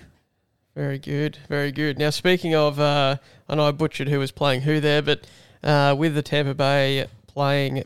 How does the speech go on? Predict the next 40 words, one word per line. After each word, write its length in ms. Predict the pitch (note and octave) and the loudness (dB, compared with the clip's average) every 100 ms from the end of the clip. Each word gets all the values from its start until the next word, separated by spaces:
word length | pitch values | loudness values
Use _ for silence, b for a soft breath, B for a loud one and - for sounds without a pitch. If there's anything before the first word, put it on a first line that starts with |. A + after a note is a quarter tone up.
| - | -4
Pittsburgh, 500 | D3 D3+ - D3 B2+ | -4 -4 -2 -2 -2
mate, 200 | C3 C3+ | -4 -4
it 40 | |
was 100 | C3+ | -6
a 40 | C3 | -6
pretty 260 | - D3 | -2 -2
important 460 | C#3 C3 D3 C3+ C#3 | -2 0 0 0 -2
game 360 | C#3 C3+ C3+ | 0 0 -2
for 180 | - - | -6 -6
yourself, 760 | C3 C3+ D#3+ - B2+ F#3+ - - B B B B - | -2 0 -2 -4 -4 -6 -8 -20 B B B B -4
given 300 | D#3 D#3 D3 | -2 0 2
that 280 | D3 - - | 0 0 -2
we've 320 | D#3 D#3 D3 | 0 0 -2
decided 440 | C#3+ - D3 C#3+ D3 | -6 -2 -2 -2 -8
to 80 | |
do 280 | D3 D3 C#3+ | -8 -6 -6
a, 240 | C#3 C#3 C#3 | -4 -4 -4
uh, 220 | C#3 C#3 | -4 -6
a 80 | C#3+ | -6
different 340 | D#3+ - D#3+ | -8 -10 -10
thing 180 | D#3+ D#3+ | -8 -8
this 220 | D#3 - | -8 -8
year 320 | C#3 E3 B3 - | -6 -4 -6 -6
in 480 | C#3+ C#3+ C#3 C3+ | -4 -2 -2 -2
what's 180 | C#3 D3 | -4 -6
called 460 | - C#3+ C#3 C#3 C3+ b b b _ | -4 -2 0 -2 -4 b b b _
a 320 | C3+ C3+ C#3 C3+ | -2 2 2 0
Stanley 440 | - - D#3+ E3 | -2 0 0 0
Cup 260 | D3+ D#3 - | 0 -2 -2
regular 320 | C#3+ C#3+ D3 C3+ | -2 -4 -4 -6
season 400 | - D3 C#3 C3+ | -4 -4 -4 -8
snake 380 | - C#3+ D3 | -6 -2 -2
draft, 320 | - D3 C#3 - | 0 0 -2 -4
mate. 200 | B2+ A#2 | -6 -4
Can 120 | C#3+ | -4
you 80 | C3 | 0
elaborate 400 | C#3+ D3+ D3+ C#3+ | 0 2 0 -2
a 20 | |
little 160 | C#3 | -4
bit? 180 | B2+ - | -6 -8